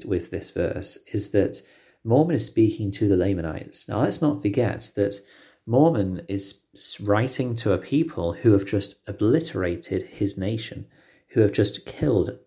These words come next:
literally hundreds and thousands of people, um, so that, uh,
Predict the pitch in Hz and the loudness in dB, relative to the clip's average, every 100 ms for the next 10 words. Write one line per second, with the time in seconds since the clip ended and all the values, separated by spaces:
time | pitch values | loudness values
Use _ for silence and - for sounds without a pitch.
0 | _ _ _ _ - - 110 123 180 185 | _ _ _ _ -20 -4 4 6 6 2
1 | - 104 92 85 - - 156 143 113 104 | -4 -2 -2 -2 -6 -6 -4 0 -2 -2
2 | 95 - 113 139 139 101 98 - - 156 | -4 -2 0 0 -2 -4 -6 -8 -8 -6
3 | - - - _ _ _ _ _ 92 92 | -6 -6 -10 _ _ _ _ _ 0 2
4 | 87 87 87 - _ _ _ _ _ _ | 2 -2 -6 -10 _ _ _ _ _ _
5 | _ _ - - _ _ - - 101 98 | _ _ -18 -18 _ _ -4 4 4 6
6 | 92 - - - _ _ _ _ _ _ | 2 -2 -14 -16 _ _ _ _ _ _
7 | _ _ 107 | _ _ -8